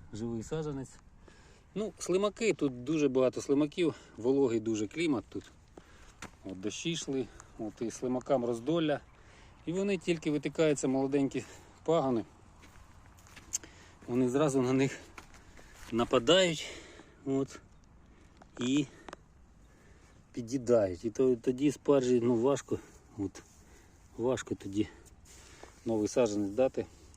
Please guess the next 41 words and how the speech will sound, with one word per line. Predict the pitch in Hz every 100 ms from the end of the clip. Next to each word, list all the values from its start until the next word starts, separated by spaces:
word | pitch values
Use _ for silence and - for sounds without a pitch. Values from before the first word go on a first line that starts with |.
| -
Вже | 95 107
коли | 123 120
вона | 120
в-, | 117 117 113 110 107
пробилась, | - 120 113 170 135 104
бачите, | 110 131 101
тоді | 104 104 113
от |
слідуючий | - 135 147 117 -
дає | 101 113
вже | 107 95
там | - 90
більш, | 98 117 -
ну, | 113 - - - - - -
тут | 107 -
от | 101 - - - - - - - - - - -
саджанець | - 113 104 104 98
був | 104 95
такий | 98 -
величенький, | 104 113 - 175 160 131 110
і |
слідуючий | - 151 165 143 110
вже, | 104
бачите, | 101 135 -
ще | 98 - 113
більший, | 120 117 - 107 - 104
і |
ще | 101 139
вона | 139 127
дасть, | 120 113 -
і | 98 -
тоді | 107 135
ще | - - 127
більший. | 120 - 104 - - - - - -
От, | 110 170
ну, |
вже | 202 196
пора | 165 160
закидати, | 139 131 131 131 127 - - - -
е, | 107 107 107 107 104 101 101
землею. | 95 110 110 104 95